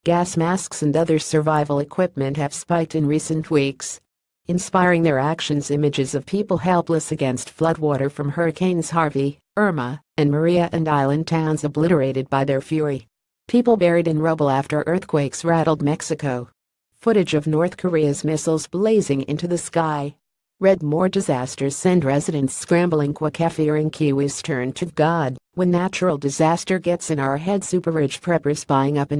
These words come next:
zits. Been a very busy six or seven weeks here. Sales tripled practically overnight, said Keith Bansemer, vice president for marketing for Idaho-based My Patriot Supply,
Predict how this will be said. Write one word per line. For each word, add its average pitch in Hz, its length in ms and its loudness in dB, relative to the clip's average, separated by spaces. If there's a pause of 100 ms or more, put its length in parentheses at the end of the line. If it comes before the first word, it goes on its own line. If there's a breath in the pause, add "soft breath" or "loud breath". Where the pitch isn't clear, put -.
(120)
zits. - 460 -6 (160)
Been 185 120 0
a 180 60 0
very 202 240 4
busy 185 320 2
six 151 400 -4
or 139 80 -2
seven 156 400 0
weeks 139 280 0
here. 143 240 0
Sales 131 460 -2
tripled 156 480 0
practically 170 580 0
overnight, 143 600 0 (160)
said - 320 -2
Keith 214 260 -2
Bansemer, 151 800 -2 (160)
vice 190 320 2
president 160 520 -2
for - 140 -4
marketing 147 540 0
for 165 260 -2
Idaho-based 151 720 0
My 147 120 -2
Patriot 165 560 0
Supply, 127 640 -6